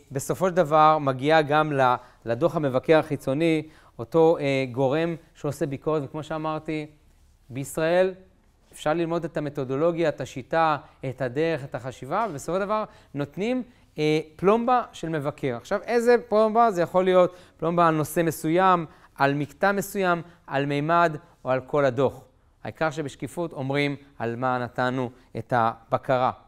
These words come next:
בישראל, ב-, אפרופו חזון, בחזון שלי, שהוא לא התממש, כשהקמתי את המחלקה באלפיים ושתיים, ראיתי נגד עיניי, שאז הייתי שותף בזיו אפט, אז, אה,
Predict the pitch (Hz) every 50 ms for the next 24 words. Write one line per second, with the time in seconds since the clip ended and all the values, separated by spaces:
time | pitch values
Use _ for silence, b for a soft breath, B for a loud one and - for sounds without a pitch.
0 | _ b b b b b b b _ 123 156 170 156 - - 165 165 160 165 180
1 | 202 220 - - _ _ _ _ _ _ _ _ _ _ _ _ _ _ - 120
2 | 113 113 113 113 110 110 104 - _ _ _ - - 139 123 - 127 113 - 131
3 | 123 120 107 - - _ - - - 143 113 120 135 135 143 165 190 185 b b
4 | b b _ _ - - 131 131 127 165 170 131 156 156 180 185 156 120 127 120
5 | 120 143 170 165 143 135 117 113 120 135 156 151 - b b b b b b -
6 | - 123 113 117 - - - 110 - 139 139 139 139 139 135 131 - 131 120 -
7 | 143 135 123 120 117 - 143 143 139 127 123 - - 175 170 170 165 151 b b
8 | b b b b _ - 110 131 151 151 185 160 147 156 147 156 139 143 139 151
9 | 156 156 151 127 - - 123 117 117 - - 123 117 123 131 127 131 120 - -
10 | - 135 123 113 117 110 107 101 101 120 117 123 190 240 247 - - b b b
11 | b b b _ 107 104 104 - - - 123 117 117 120